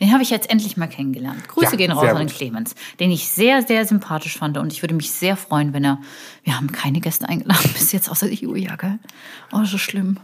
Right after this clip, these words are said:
Speaker 2: Ja, dann müssen wir halt irgendwie jetzt,
Speaker 1: Mhm.
Speaker 2: müssen wir uns einfach mal fürs nächste Mal wirklich fest vornehmen, okay, da laden wir jetzt jemanden
Speaker 1: Ja,
Speaker 2: ein.
Speaker 1: ja, ja.
Speaker 2: Und das kriegen wir jetzt auch hin, weil das ist in zwei Wochen und, äh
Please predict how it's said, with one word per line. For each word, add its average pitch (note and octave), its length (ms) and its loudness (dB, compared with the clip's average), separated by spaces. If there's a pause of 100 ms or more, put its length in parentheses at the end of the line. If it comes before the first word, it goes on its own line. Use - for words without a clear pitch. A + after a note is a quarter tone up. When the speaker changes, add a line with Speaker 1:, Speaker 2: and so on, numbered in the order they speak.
(320)
Speaker 2:
Ja, E3+ 300 4
dann A2+ 160 2 (100)
müssen D#3+ 200 2
wir A#2 100 2
halt A2 180 0
irgendwie B2 260 -2
jetzt, - 560 -6
Speaker 1:
Mhm. A#3 420 6
Speaker 2:
müssen - 180 4
wir F#3 80 6
uns D3+ 100 4
einfach D3 280 4
mal C3+ 80 6
fürs C3 280 0
nächste C#3 320 4
Mal C3 180 4
wirklich B2+ 280 -2
fest C3 320 -2
vornehmen, B2 420 2
okay, A2+ 220 -4
da A2 120 2
laden G2+ 280 0
wir G#2 80 -4
jetzt C3+ 160 -2
jemanden F#3+ 260 -4
Speaker 1:
Ja, F#3 140 2
Speaker 2:
ein. A#2 280 -4
Speaker 1:
ja, F3 260 -2 (300)
ja. E3 260 -4 (240)
Speaker 2:
Und A2+ 440 0
das B2 200 0
kriegen D3+ 240 6
wir B2+ 80 8
jetzt G#2+ 180 2
auch - 160 -4
hin, G3 160 6
weil C3+ 140 6
das A#2 140 0
ist - 180 -6
in G2 120 -6
zwei F#2+ 300 -6
Wochen F3 400 2
und, B2+ 380 -2
äh G#2+ 320 -2